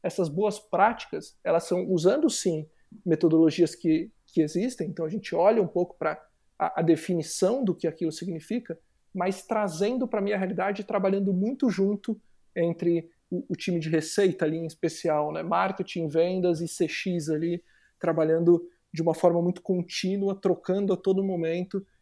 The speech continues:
e entendendo, "Puxa, essa campanha aqui não tá boa, então vou mudar." Depois o C X, "Nossa, esse lead aqui que apesar de ter convertido, tá dando algum problema, vamos ajustar o processo." Então, essa entrega contínua ali, esse time de receita con-, construído,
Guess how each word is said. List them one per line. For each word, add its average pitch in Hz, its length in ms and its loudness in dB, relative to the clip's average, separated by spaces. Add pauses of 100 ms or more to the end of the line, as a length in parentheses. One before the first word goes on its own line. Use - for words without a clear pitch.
e 175 120 -4
entendendo, 175 460 0
"Puxa, 202 300 -2
essa 175 120 -6
campanha 196 360 -4
aqui 196 120 -6
não 202 100 -4
tá 196 120 -4
boa, 175 160 -2
então 170 120 -8
vou 185 100 -2
mudar." 175 380 2 (220)
Depois 175 220 0
o - 20 -10
C 202 80 0
X, 190 160 -4
"Nossa, 208 240 2
esse 185 180 -4
lead 196 220 -2
aqui 202 220 -2
que 202 260 0
apesar 190 300 0
de 190 40 -6
ter 202 100 -2
convertido, 196 640 -2
tá 196 140 -2
dando 196 160 0
algum 196 160 0
problema, 185 260 -2
vamos 185 140 0
ajustar 185 320 0
o 175 60 4
processo." - 580 -4 (320)
Então, 185 220 0
essa 185 240 0
entrega 214 480 2
contínua 220 800 0
ali, 175 220 0
esse - 240 -2
time 190 240 -2
de 180 100 -4
receita 190 560 -2
con-, 175 320 -8 (480)
construído, 180 760 -2